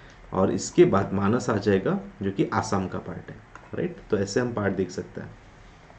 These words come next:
तो ऐसा ये तराई kind of section भी आ जाएगा, and शिवालिक के थोड़े से आसपास आता है, इसलिए थोड़ा सा यहाँ पे क्या है,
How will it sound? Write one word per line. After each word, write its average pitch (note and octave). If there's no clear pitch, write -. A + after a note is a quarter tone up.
तो C3+
ऐसा A#2+
ये D#3
तराई B2
kind B2+
of B2+
section A2+
भी A2+
आ G#2
जाएगा, G2+
and F#2+
शिवालिक A2+
के B2
थोड़े A2
से G#2+
आसपास G#2
आता G#2
है, G2+
इसलिए G#2
थोड़ा G2+
सा G#2+
यहाँ G#2
पे G#2+
क्या A#2+
है, G3+